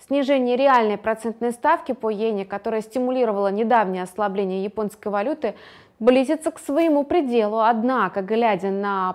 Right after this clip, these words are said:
прошлогодний опыт, пара доллар-иена все же может достигнуть уровня в сто пятьдесят иен. Для начала нужно уверенно пока закрепиться выше уровня в сто сорок пять иен.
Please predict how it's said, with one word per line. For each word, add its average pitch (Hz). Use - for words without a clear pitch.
прошлогодний 202
опыт, 196
пара 302
доллар-иена 254
все 247
же 220
может 240
достигнуть 220
уровня 202
в -
сто -
пятьдесят -
иен. -
Для 233
начала 294
нужно 240
уверенно 220
пока 202
закрепиться 196
выше 196
уровня 180
в 170
сто -
сорок 175
пять -
иен. -